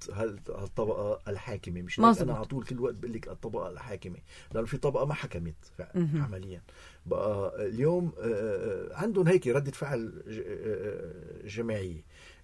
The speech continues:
Speaker 1: آه، هلا ال-، يعني شاملية، ش-، شمولية بالأحرى. آه، ال-، ال-، النظرة الشمولية لهالأمر هيدي بتعطل الأمور. ليش؟ لأنه اليوم شو دور الأحزاب بالعادة؟ ليش الناس تعمل أحزاب؟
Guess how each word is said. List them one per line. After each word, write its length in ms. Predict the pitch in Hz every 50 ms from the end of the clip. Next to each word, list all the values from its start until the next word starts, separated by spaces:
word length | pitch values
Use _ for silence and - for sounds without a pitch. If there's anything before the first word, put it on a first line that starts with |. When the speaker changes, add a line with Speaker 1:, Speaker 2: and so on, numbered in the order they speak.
| - - 95
Speaker 1:
آه، 480 | 95 101 101 98 98 98 98 95 - - 76 71 73
هلا 320 | 95 117 123 123 - -
ال-، 180 | 113 113 110 - 98 95 98
يعني 280 | 107 107 104 101 107 101
شاملية، 540 | - - 131 127 135 143 139 127 123 120 101
ش-، 180 | - - - -
شمولية 500 | - - 143 139 135 127 127 107 90 87
بالأحرى. 340 | 92 87 - - - - - - - - - - - - - - -
آه، 560 | 107 104 101 104 101 101 101 101 95 - -
ال-، 240 | 104 104 101 101 101
ال-، 260 | 101 104 98 98 101 101 95
النظرة 340 | 104 110 151 185 196 196 160
الشمولية 600 | 139 - - 123 117 117 113 123 147 151 127 113
لهالأمر 520 | 104 98 101 110 - - 127 120 110 98
هيدي 360 | 95 107 104 87 95 95 92 - - - -
بتعطل 300 | - - 135 180 - 156
الأمور. 320 | 123 107 113 110 104 95 110
ليش؟ 340 | 147 147 127 - - - - - - - - - -
لأنه 220 | - 143 - 190 196
اليوم 200 | 190 220 208 170
شو 140 | - 214 208
دور 240 | 190 190 180 139
الأحزاب 520 | 123 - - - 98 90 95 104 101 87 85
بالعادة؟ 380 | 87 85 90 90 92 90 95
ليش 260 | 98 147 185 175 - -
الناس 340 | 113 117 131 131 - -
تعمل 320 | - - 101 98 92 82 -
أحزاب؟ 360 | - - 92 90 98 90